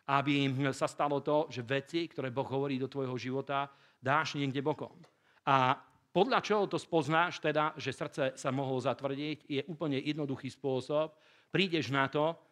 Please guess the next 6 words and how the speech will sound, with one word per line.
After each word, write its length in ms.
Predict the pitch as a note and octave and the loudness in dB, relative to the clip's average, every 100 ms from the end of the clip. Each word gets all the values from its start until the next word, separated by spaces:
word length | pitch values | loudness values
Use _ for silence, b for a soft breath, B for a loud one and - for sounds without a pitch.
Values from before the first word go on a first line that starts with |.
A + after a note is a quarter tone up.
| b | b
že 560 | A#2 A2 C3+ C3 C3+ - D3 | -8 -2 0 0 -2 -4 2
už 400 | E3 F3 - - | 4 4 0 -10
v 80 | - | -8
tebe 220 | C#3 C3 | -4 -2
není 320 | C3+ D3 D3+ E3+ | -2 -2 -2 -4
očakávanie 960 | D#3 E3 - C3+ B2+ B2+ B2 B2 B2+ | -4 -4 -2 -2 0 -2 -4 -6 -8